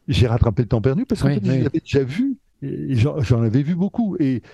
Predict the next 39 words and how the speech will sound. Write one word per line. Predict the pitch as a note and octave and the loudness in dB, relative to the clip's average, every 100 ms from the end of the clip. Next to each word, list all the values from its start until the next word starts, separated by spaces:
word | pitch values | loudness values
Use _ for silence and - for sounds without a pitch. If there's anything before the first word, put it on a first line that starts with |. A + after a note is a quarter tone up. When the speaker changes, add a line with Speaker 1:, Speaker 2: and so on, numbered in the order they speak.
| _ _ _ _ - | _ _ _ _ -4
Speaker 1:
quand | D#3 D3 | -2 -2
tu | - C#3 C3+ | -4 -2 0
as | B2+ | 0
dit, | A2+ B2+ F3 E3 - | -2 -4 -4 -4 -4
pour, | B2 | -4
en | B2 B2+ B2 B2+ | -2 -4 -6 -6
guise | A#2+ D3 C3 | -4 -4 -2
de | |
présentation, | C3+ C3 A#2+ B2 B2 - B2+ - | -2 0 -2 -2 -4 -4 -6 -6
deux | G#2+ C#3 | -2 0
mille | D3 D#3 C#3 | 0 -4 -2
quatre | C3+ - | -4 -2
cent | C3 | -4
soixante-sept | - A#2+ - A#2 - C3+ - | -2 -4 -2 -6 -4 -4 -4
mosaïques | A2+ G#2+ B2 A2+ - - | -4 0 -2 -4 -12 -16
flashées, | - A#2 - A#2 - _ | -4 -4 -2 -4 -4 _
c'est | - G2+ | -4 0
vrai, | A#2 B3 _ _ _ _ _ _ - | 0 -2 _ _ _ _ _ _ -4
mille | C#3 G3 | -2 -2
trois | - D#3+ | -2 -2
cent | C3 E3+ | -2 -4
quatre-vingt-dix-neuf | D#3 B2+ - A#2 A#2 A2 G#2 D3+ E3+ | -4 -2 0 0 -2 -4 -2 -2 -2
flashées | - B2 A2+ - G3+ - | -4 -2 -2 -2 -2 -2
à | G#2 | -2
Paris. | E3 C3+ - _ _ _ | 0 0 -4 _ _ _
Comme, | - E3+ F3 D3 | 0 0 2 0
euh, | C#3 B2+ | 2 2
mon, | C3+ C3 C3+ B2+ B2 A#2 G#2+ - | 0 2 2 2 2 0 -2 -6
mon | A#2 B2 C#3+ C3+ | 0 2 2 0
ami, | B2 C#3 D#3 C#3+ | 0 0 0 0
euh, | A2 | 2
B | A2 | 0
P | A#2 C#3 | 0 -2
soixante-dix-huit, | - A#2+ - B2+ A2+ A#2 B2 D#3 - | 0 -4 -2 -4 -2 -2 -2 -2 -2
que | C3+ | 0
je | A2+ A#2 | 2 0
salue, | - A2 A2+ F#3 F3 | 0 0 0 0 0
le | A#2+ | 0
Versaillais, | A2 A2 - G#2 C3 G#3 | 0 0 0 2 0 0